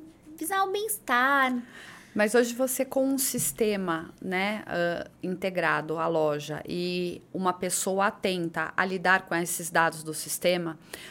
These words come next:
Speaker 2: você consegue fazer com que a sua, ah, colaboradora, vendedora, cadastre que a Tabata foi lá e comprou um vestido de festa,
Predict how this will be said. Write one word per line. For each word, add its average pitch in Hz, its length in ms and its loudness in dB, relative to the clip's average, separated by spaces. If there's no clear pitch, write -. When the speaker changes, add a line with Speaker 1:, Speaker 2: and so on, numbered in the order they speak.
Speaker 2:
você 190 280 0
consegue 180 960 0
fazer 190 440 2
com 220 220 2
que - 140 -4
a 202 80 2
sua, 165 840 0
ah, 165 680 0
colaboradora, 180 840 2
vendedora, 160 680 -2
cadastre 202 720 6
que 240 100 -4
a 208 60 2
Tabata 214 440 6
foi 208 220 0
lá 190 200 4
e 214 40 0
comprou 208 400 -4
um 226 60 -4
vestido 208 500 -4
de 190 460 -2
festa, 180 880 4